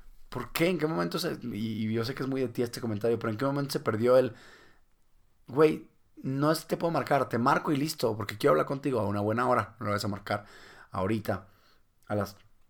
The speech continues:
tres de la mañana, así de la nada? No, pues sí, márcale a una buena hora a esta persona con la que te gusta hablar y platiquen, ¿ok? Habla a tus amigos, no pasa nada. Ahora sí, sí tienen tiempo para contestarte,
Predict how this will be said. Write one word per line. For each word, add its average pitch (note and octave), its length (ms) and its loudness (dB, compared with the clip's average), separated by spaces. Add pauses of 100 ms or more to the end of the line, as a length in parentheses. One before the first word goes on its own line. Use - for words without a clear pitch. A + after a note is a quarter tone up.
(140)
tres G#2 160 0
de G#2 80 0
la G2+ 60 0
mañana, A2+ 460 -2
así G#2+ 220 -4
de G#2 100 2
la F#2+ 120 -2
nada? G#2 260 -4 (280)
No, F3 200 6
pues B2 140 -2
sí, F3 220 2
márcale C3 320 4
a - 20 2
una D#3+ 80 2
buena E3 220 4
hora E3 100 4
a D#3+ 40 6
esta D#3 180 0
persona C#3+ 280 -4
con D3+ 120 -2
la C#3+ 100 -4
que C#3 80 -2 (300)
te C#3 100 2
gusta D3+ 300 -2
hablar G#3 420 2 (460)
y B2+ 80 -8
platiquen, D3 800 0 (300)
¿ok? A2+ 200 -4 (200)
Habla E3+ 180 4
a F#3 80 2
tus - 120 -6
amigos, D3+ 440 0
no C#3+ 140 -2
pasa D#3+ 220 0
nada. D#3 400 -2 (600)
Ahora C#3+ 320 6
sí, G3+ 240 0
sí D#3 120 0
tienen C3 240 -2
tiempo A#2 240 -2
para A2+ 160 0
contestarte, - 600 -8